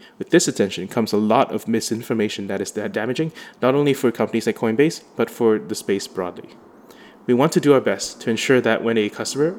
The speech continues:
a regulator, or another important stakeholder is doing their research on crypto, that they're seeing information that is accurate and objective.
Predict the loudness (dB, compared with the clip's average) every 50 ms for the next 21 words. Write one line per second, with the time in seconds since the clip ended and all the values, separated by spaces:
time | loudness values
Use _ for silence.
0 | -4 -4 0 0 0 0 2 2 2 2 2 0 0 2 0 0 2 2 0 2
1 | 2 2 0 0 0 -2 -2 -2 -4 -4 -2 -2 0 0 0 0 0 0 -2 -2
2 | 0 2 2 2 4 4 4 2 2 2 0 0 0 -2 -10 -14 -18 -14 -8 -6
3 | -4 -4 -4 -2 -2 -2 0 0 0 0 0 -2 -6 -14 -18 -18 -18 -18 0 2
4 | 2 4 6 4 2 4 4 2 2 4 2 -2 -2 -2 0 0 0 0 -2 -4
5 | -4 -2 0 0 0 -2 -4 -8 -10 -10 -4 0 2 2 2 2 0 -4 -4 -4
6 | -2 -2 -4 -4 -4 -4 -8 -8 -10 -10